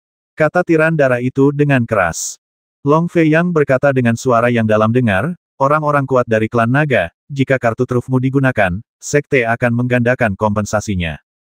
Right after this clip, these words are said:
Jangan menahan diri dan berusaha sekuat tenaga untuk membasmi musuh." Qin Zhan adalah yang paling tertekan, Qin Sheng tidak dapat mendukungnya untuk menghadapinya. Oleh karena itu, dia tidak bisa membuat janji kepada anak buahnya.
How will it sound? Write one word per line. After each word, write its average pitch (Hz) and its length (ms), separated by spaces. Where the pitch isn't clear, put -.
Jangan 151 320
menahan 147 400
diri 135 240
dan 131 160
berusaha 117 400
sekuat 120 400
tenaga 127 320
untuk 139 240
membasmi 120 560
musuh." 95 320
Qin 165 160
Zhan 165 240
adalah 151 320
yang 139 240
paling 131 240
tertekan, 123 640
Qin 160 160
Sheng 156 280
tidak 127 280
dapat 123 160
mendukungnya 117 680
untuk 135 320
menghadapinya. 98 720
Oleh 156 240
karena 151 320
itu, 127 400
dia 151 240
tidak 135 240
bisa 131 160
membuat 113 340
janji 135 380
kepada 127 400
anak 107 240
buahnya. 87 560